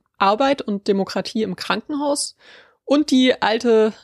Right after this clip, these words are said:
äh, aber immer noch aktuelle Frage der Arbeitszeit weiter vertiefen wollen. Für heute sind wir mit diesem schönen Schlussappell am Ende angekommen und bedanken uns ganz herzlich bei unseren Gästen Alexandra Scheele und Christine Ideler. Danke auch an unsere HörerInnen.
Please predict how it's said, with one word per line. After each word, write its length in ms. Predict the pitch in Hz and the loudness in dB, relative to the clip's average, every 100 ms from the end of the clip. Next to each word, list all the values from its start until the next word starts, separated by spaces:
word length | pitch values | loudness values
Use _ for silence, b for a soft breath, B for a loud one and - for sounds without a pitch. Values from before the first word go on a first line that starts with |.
| - | -2
äh, 60 | |
aber 260 | 202 190 185 | 2 2 2
immer 120 | 208 | 2
noch 120 | 185 | 0
aktuelle 420 | - 196 - 185 180 | 0 -2 0 2 0
Frage 360 | - 180 180 | 2 0 2
der 160 | 180 180 | 0 0
Arbeitszeit 800 | 190 196 165 - - 175 160 - | 2 2 0 -4 -4 -2 -4 -4
weiter 220 | - 170 180 | -2 -2 -2
vertiefen 480 | - - 202 - | -8 -4 -6 -4
wollen. 320 | 160 151 156 156 _ _ B B B B B B B _ _ | -2 -2 -4 -10 _ _ B B B B B B B _ _
Für 440 | - - 220 208 | -20 -2 0 2
heute 320 | 208 214 349 | 0 2 0
sind 240 | 254 247 214 | 0 -2 -2
wir 100 | 254 | -2
mit 140 | 277 | -2
diesem 400 | 240 233 233 226 | -2 -2 -2 -4
schönen 380 | - - 233 226 | -6 0 2 2
Schlussappell 560 | - 254 - 196 233 208 | 2 0 0 -2 2 2
am 100 | 202 | 2
Ende 240 | - 226 | 2 2
angekommen 580 | - 220 202 - 180 226 | 2 2 0 0 -2 0
und 140 | 196 | -2
bedanken 380 | 185 208 196 - | -2 0 0 -2
uns 200 | 214 202 | -4 -2
ganz 280 | - 180 - | 0 -2 0
herzlich 580 | 185 185 - 208 - - - | 0 0 -2 -2 -2 -10 -2
bei 140 | 220 | 0
unseren 300 | 185 175 175 | 2 0 0
Gästen 480 | 208 208 - 247 240 | 0 0 -2 -2 -2
Alexandra 580 | - 190 - 196 185 196 | 0 -2 0 -2 -4 -6
Scheele 440 | - 208 226 262 B B B B | -2 0 2 2 B B B B
und 140 | 220 | -4
Christine 460 | - 208 - 208 190 | -2 -4 -2 0 0
Ideler. 460 | 202 226 285 285 285 _ _ B B B B B _ _ | 0 2 2 2 -2 _ _ B B B B B _ _
Danke 320 | - 202 214 - | -4 -2 0 2
auch 260 | 170 294 | 2 2
an 100 | 285 | 0
unsere 380 | 226 202 180 180 | -2 -2 -2 -4
HörerInnen. 600 | 190 214 311 302 302 320 | -4 -2 -2 -4 -6 -8